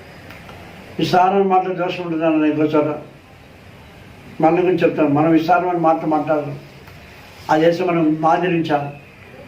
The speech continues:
సామెతలు పది పంతొమ్మిదిలో విస్తారమైన మాట దోషం ఉండక మానదంటున్నా, ఎక్కువ మాటలు మాట్లాడితే దోషం ఉంటుంది,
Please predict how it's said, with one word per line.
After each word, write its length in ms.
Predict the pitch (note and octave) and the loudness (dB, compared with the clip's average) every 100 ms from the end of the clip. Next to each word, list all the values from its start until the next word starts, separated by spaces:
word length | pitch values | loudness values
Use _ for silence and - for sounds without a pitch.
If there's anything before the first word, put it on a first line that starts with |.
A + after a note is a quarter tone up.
| - - - - - - - - - - - - - - - - - | -20 -20 -20 -20 -20 -20 -20 -18 -18 -18 -18 -18 -18 -18 -18 -8 0
సామెతలు 440 | E3 F#3 F#3+ F#3 | 4 4 4 2
పది 240 | E3+ F3+ E3+ | 2 2 2
పంతొమ్మిదిలో 680 | F3 F3+ E3+ E3+ D3 C3+ - - - - - - - - - - | 2 2 2 4 2 0 -8 -14 -20 -20 -20 -20 -20 -20 -20 -8
విస్తారమైన 540 | - D#3+ F3+ F#3 F#3+ F#3 | -4 0 2 2 2 2
మాట 220 | F3+ F#3 | 0 0
దోషం 380 | F3 F3 F3+ F3+ | -2 -2 -2 -4
ఉండక 200 | F3+ F3+ | -2 2
మానదంటున్నా, 720 | E3+ F3 E3+ D#3 D#3+ D3 C#3+ - - - - - - - - - - - - - - - | 2 4 2 0 -2 -2 -4 -12 -20 -20 -20 -20 -20 -20 -20 -20 -20 -20 -20 -20 -20 -4
ఎక్కువ 280 | E3 D#3+ F#3+ | 0 2 2
మాటలు 280 | F#3 F3+ F3+ | 4 2 0
మాట్లాడితే 400 | F3+ F3 F3 E3+ | 0 0 0 -4
దోషం 360 | F3 E3 E3+ F3 | -2 0 0 -2
ఉంటుంది, 400 | D#3+ D#3 C#3+ | -2 -2 -6